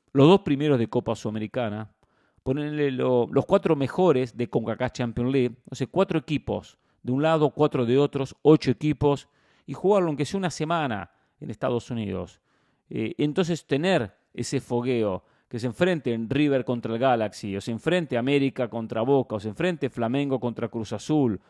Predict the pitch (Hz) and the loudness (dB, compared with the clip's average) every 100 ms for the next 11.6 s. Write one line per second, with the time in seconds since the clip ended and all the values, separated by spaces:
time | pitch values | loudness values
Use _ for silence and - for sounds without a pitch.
0 | _ _ - - 117 160 175 120 - 113 | _ _ -14 -10 -4 -2 -2 -4 -6 -2
1 | 135 131 - 135 135 131 117 117 107 110 | 0 0 2 0 2 0 -2 -8 -8 -10
2 | - 117 120 139 139 110 107 117 135 165 | -10 -8 -2 0 2 2 -2 -4 -2 0
3 | 139 - 104 92 _ _ _ _ _ - | 0 -2 -8 -10 _ _ _ _ _ -4
4 | 131 160 160 156 190 135 - 175 - 123 | -2 2 2 2 0 -2 4 4 4 -2
5 | - 120 98 90 - _ - 113 127 185 | -4 -2 -4 -8 -14 _ -8 -2 4 6
6 | 202 170 135 127 139 98 - - - 98 | 6 4 0 -2 -2 -2 -6 -18 -12 -12
7 | - - - 151 175 160 147 131 131 120 | -12 -12 -6 -2 -2 0 0 0 -2 0
8 | 139 113 104 _ _ _ 127 170 185 180 | 0 0 -6 _ _ _ -4 -2 0 0
9 | 160 135 135 - 151 170 - 139 175 151 | 0 0 -2 2 2 2 4 6 6 4
10 | 120 156 143 147 160 170 175 175 208 175 | 0 0 2 2 2 2 2 2 2 0
11 | 135 123 113 156 151 110 | -2 -2 -2 0 0 -2